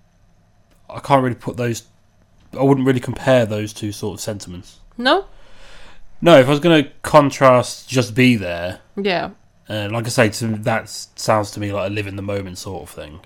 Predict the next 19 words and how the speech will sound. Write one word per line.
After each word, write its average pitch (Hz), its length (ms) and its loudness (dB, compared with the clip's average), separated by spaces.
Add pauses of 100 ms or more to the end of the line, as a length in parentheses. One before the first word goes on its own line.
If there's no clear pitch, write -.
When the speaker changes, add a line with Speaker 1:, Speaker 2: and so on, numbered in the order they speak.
Speaker 2:
Mm-hmm. 190 340 -6
Speaker 1:
That's - 160 -14
maybe 104 160 -8
like 101 160 -10
stop - 320 -6
worrying 98 440 -10
about 92 340 -8 (880)
other 98 220 -8
things. 65 480 -16 (280)
Whereas 104 260 -6
wait 117 340 2
and 101 140 -2
see 110 440 0
is 98 120 -10
almost, 98 320 -10
"Oh, 98 160 -6
just 95 320 -16
be 95 80 -14
patient." 101 520 -8